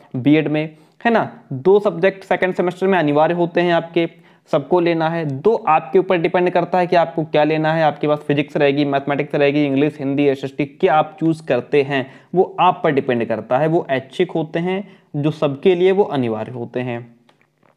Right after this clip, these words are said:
जैसे आपका फोर्थ सेमेस्टर में आपका जो चौथा पांचवा पेपर है योगा वाला और मापन मूल्यांकन वाला, वो आप पर डिपेंड करता है कि आप उसमें से कौन सा चूज़ कर रहे हैं, वो ऐच्छिक हो गया।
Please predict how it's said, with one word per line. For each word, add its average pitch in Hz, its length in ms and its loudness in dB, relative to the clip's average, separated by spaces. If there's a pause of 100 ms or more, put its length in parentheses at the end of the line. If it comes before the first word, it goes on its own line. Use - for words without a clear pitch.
(140)
जैसे 151 220 2
आपका 151 220 2
फोर्थ 165 280 0
सेमेस्टर 175 340 0
में 185 180 0 (420)
आपका 147 340 0 (160)
जो 143 160 -2
चौथा 202 340 0
पांचवा 170 320 0
पेपर 175 280 0
है 170 100 4
योगा 156 280 2
वाला 170 260 4
और 165 140 2
मापन 160 320 2
मूल्यांकन 165 460 2
वाला, 165 220 2 (140)
वो 165 100 2
आप 175 220 2
पर 202 80 4
डिपेंड 180 280 0
करता 175 220 0
है 185 60 0
कि 185 100 0
आप 170 160 2
उसमें 180 180 -2
से 185 100 -2
कौन 175 200 0
सा 185 120 0
चूज़ 196 300 0
कर 180 140 0
रहे 165 260 4
हैं, 175 360 0 (240)
वो 190 220 4
ऐच्छिक 165 400 0
हो 190 140 4
गया। 160 280 2